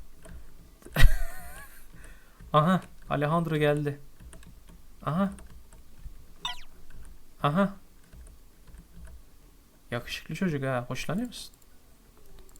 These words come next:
Ne haber? Nasılsın? İyi misin? Aha. Aha, iki kız oldu. Konuş. Konuş, konuş. Çocukla konuş bir. Bir videoda ortak çalış.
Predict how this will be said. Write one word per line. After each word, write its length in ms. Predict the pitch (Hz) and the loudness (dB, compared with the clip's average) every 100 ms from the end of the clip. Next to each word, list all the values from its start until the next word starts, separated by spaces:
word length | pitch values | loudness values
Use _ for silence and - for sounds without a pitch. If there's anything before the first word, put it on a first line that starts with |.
| - - | -20 -8
Ne 60 | 214 | -4
haber? 360 | 220 214 226 - | -2 -2 -4 -4
Nasılsın? 340 | 202 208 - 180 | -4 -2 -2 -2
İyi 80 | 214 | -2
misin? 320 | 180 - - - - - - - - - - - - - - - - - - 143 | -4 -8 -16 -18 -20 -14 -14 -14 -16 -18 -18 -16 -16 -14 -16 -18 -20 -20 -14 -8
Aha. 200 | 147 151 - - - - - - - - | -6 -8 -12 -20 -20 -20 -20 -18 -14 -12
Aha, 140 | 139 | -10
iki 260 | - 151 156 | -8 -6 -6
kız 200 | 156 139 | -6 -8
oldu. 200 | 131 - - - - - - - - - - - - - - | -10 -16 -20 -20 -18 -18 -18 -20 -20 -20 -20 -20 -20 -20 -8
Konuş. 500 | 175 175 165 - - - - - - - - - - - - - | -2 0 -2 -6 -10 -16 -18 -20 -20 -20 -18 -18 -18 -20 -20 -6
Konuş, 260 | 156 185 - | 0 0 0
konuş. 260 | 175 175 - | -2 -2 -2
Çocukla 400 | 151 175 156 131 | -6 -4 -4 -2
konuş 320 | 135 139 - | -4 -6 -10
bir. 80 | 127 - - - - - - - - - | -12 -14 -20 -20 -20 -20 -20 -20 -10 2
Bir 120 | 175 | 4
videoda 320 | 185 180 180 180 | 6 8 8 6
ortak 340 | 156 180 - | 6 2 0
çalış. 400 | 131 113 - | -4 -4 -6